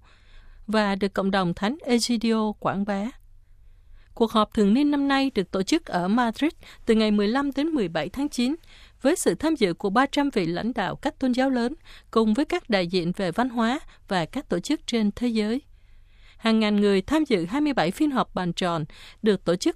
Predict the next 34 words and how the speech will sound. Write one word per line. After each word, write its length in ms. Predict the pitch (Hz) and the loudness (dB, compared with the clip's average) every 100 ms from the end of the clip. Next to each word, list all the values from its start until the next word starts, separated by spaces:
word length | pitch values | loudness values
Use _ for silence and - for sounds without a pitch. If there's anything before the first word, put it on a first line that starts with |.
| - | -2
bởi 120 | 170 | -4
các 200 | - 311 | -4 -4
nhà 180 | 214 170 | -2 -2
lãnh 240 | 170 156 240 | -4 -4 -2
đạo 200 | 170 139 | -2 -4
của 180 | - 220 | -8 -8
tất 300 | 311 - - | -8 -6 -4
cả 200 | 135 160 | -2 -4
các 200 | 277 - | -8 -4
tôn 160 | 220 208 | -2 0
giáo. 340 | 190 190 233 - - - - - - - - - - - | 0 -2 -6 -10 -20 -20 -20 -20 -20 -20 -20 -20 -20 -6
Đức 120 | 269 - | -4 -2
Thánh 140 | 277 | -2
Cha 260 | - 202 190 | -2 -2 0
lưu 200 | 190 196 | 0 0
ý 180 | 202 | 0
rằng, 320 | 277 214 175 165 - - - - | 0 0 -2 -4 -10 -20 -14 2
cuộc 200 | 220 - | 2 4
hành 220 | 214 190 | 2 2
hương 260 | 262 294 294 | 4 2 0
hòa 140 | 208 185 | -2 0
bình 300 | 190 170 156 | 0 -2 -2
không 260 | - 262 | -2 0
biên 160 | 247 240 | 0 2
giới 280 | 226 247 339 - - - | 2 0 -2 -8 -20 -4
đã 220 | 208 180 220 | -2 0 2
đi 100 | 277 | 2
đến 280 | 254 262 339 | 4 4 2
các 280 | - 381 - | -2 -2 0
dân 180 | 294 | 0
tộc 300 | 294 196 - | 0 -2 -2
và 140 | 185 170 | -2 -2
thành 240 | - 160 | -2 -6
phố 340 | - 226 254 | -4 -2 -2